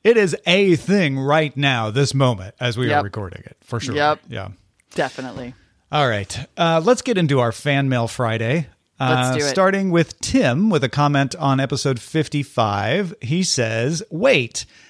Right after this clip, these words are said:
Speaker 1: how did we go so fast from Molly saying her setup would have been perfect if there had also been snow, and then two <laughs> seconds later she's slamming winter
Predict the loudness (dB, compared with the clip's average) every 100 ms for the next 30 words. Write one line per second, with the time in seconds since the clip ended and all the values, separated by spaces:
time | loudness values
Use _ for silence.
0 | _ -2 0 0 0 -2 2 4 4 2
1 | 2 2 4 4 4 2 -2 -2 0 0
2 | 2 0 0 0 0 0 0 0 0 -2
3 | 0 -2 -2 -2 -2 0 -2 -2 -6 -4
4 | -2 -2 0 -2 0 -2 -2 -2 -2 2
5 | 4 4 2 0 0 -2 -2 -2 0 0
6 | 0 -2 2 2 2 0 2 0 0 -4
7 | -2 0 0 0 0 0 0 -2 0